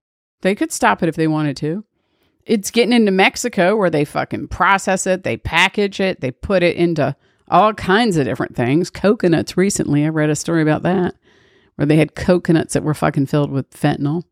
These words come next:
I mean, the shit just comes right into America. Like, how big is that cash flow to China? Do you wonder?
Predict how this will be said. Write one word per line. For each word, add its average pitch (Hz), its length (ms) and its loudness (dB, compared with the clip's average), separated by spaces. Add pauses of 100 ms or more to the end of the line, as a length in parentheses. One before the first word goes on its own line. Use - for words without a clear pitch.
(880)
I 156 40 0
mean, 160 120 4
the 165 100 4
shit - 240 0
just 160 220 -2
comes 147 260 0
right 160 460 0
into 175 320 0
America. 151 640 -2 (500)
Like, 233 180 0 (180)
how 359 280 0 (220)
big 480 220 2
is 349 160 0
that 226 240 2
cash 196 360 0
flow 175 220 0
to 151 100 -4
China? 190 560 -4 (840)
Do 185 80 -2
you 185 120 4
wonder? 294 480 2